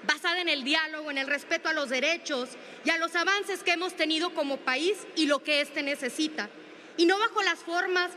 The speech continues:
que hoy nos tienen escondidos en una sede alterna por no dar la cara. Pensemos verdaderamente en el pueblo de México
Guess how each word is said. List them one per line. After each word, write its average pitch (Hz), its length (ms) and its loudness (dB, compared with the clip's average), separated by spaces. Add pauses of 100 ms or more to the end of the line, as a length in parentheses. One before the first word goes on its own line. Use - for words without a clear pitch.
(240)
que 311 120 4
hoy 349 200 2
nos 381 220 0
tienen 370 340 2
escondidos 330 760 0
en 294 120 -2
una 320 180 2
sede 320 240 -2
alterna 320 560 0 (260)
por 294 180 2
no 330 180 2
dar 302 240 4
la 285 140 0
cara. 226 360 -2 (520)
Pensemos 381 540 2
verdaderamente 339 840 2
en 311 80 2
el 285 140 0
pueblo 320 400 2
de 285 100 2
México 285 580 0